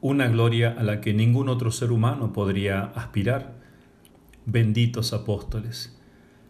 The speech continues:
Hoy que estoy grabando este audio es el día de Santa Clara de Asís, que es una de las santas más queridas, aunque nació hace mucho tiempo,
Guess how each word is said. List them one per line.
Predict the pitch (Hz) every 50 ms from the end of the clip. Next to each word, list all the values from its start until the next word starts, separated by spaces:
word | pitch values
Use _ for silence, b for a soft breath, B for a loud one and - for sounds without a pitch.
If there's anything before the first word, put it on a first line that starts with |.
| B B - - - - - -
Hoy | - 127 131 123
que | 123 120
estoy | 113 - - 117
grabando | 107 110 107 104 107 107 107 107 104
este | - - - 110
audio | 110 113 113 107 110 113 117 120
es | - 117 113 -
el | 110 95 92 95 92
día | 110 117 123 120 110
de | 98 101 95 95
Santa | 95 - 107 104 101 95 98 101
Clara | 95 107 104 104 104 101 98
de | 98 95 92
Asís, | 92 - - 170 180 175 - - - - - - - - - -
que | - 120 120 123
es | 139 120 -
una | 160 160 147
de | 139 139
las | 135 127 117 -
santas | 143 143 143 123 131 117
más | 120 131 139 -
queridas, | - - 113 104 110 110 110 104 98 98 - - - - - - - - - - - - -
aunque | - 117 117 117 117 - 117
nació | 104 104 95 - - 113 113 113 - 113
hace | 113 - 110
mucho | 104 110 113 113 - 110 98
tiempo, | - 139 160 175 170 165 - - 85 - - -